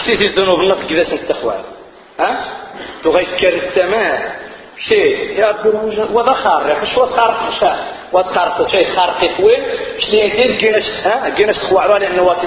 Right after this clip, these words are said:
سنفوت دي، دي الدنيا. آه، إيه، وخش عم ما توسعدوا الصلاة، لو طلقت أنا كده تعدوا الصلاة. عم ما توسعدوا، يستعدوا وين؟ شتي تدقس تخوع على ما إنه واتي سنفوت دي، دي الدنيا.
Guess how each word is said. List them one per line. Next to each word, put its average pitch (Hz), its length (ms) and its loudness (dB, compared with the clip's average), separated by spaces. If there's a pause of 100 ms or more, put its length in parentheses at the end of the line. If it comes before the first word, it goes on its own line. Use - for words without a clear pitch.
سنفوت 196 300 -2
دي، 190 80 4
دي 175 140 0
الدنيا. 131 420 -2 (920)
آه، 226 160 4
إيه، 294 280 2
وخش 320 440 2
عم 359 240 2
ما 381 100 4
توسعدوا 294 480 0
الصلاة، 262 380 0
لو 277 80 2
طلقت 302 400 0
أنا 294 120 2
كده 285 220 2
تعدوا 247 260 0
الصلاة. 240 640 0 (180)
عم 294 160 0
ما 370 80 4
توسعدوا، 247 460 0 (240)
يستعدوا 269 640 2
وين؟ 294 320 4
شتي 294 240 2
تدقس - 460 0
تخوع 302 220 2
على 254 160 2
ما 220 320 2
إنه 220 100 2
واتي 202 220 2
سنفوت 190 400 -2
دي، 180 80 2
دي 165 160 0
الدنيا. 151 560 0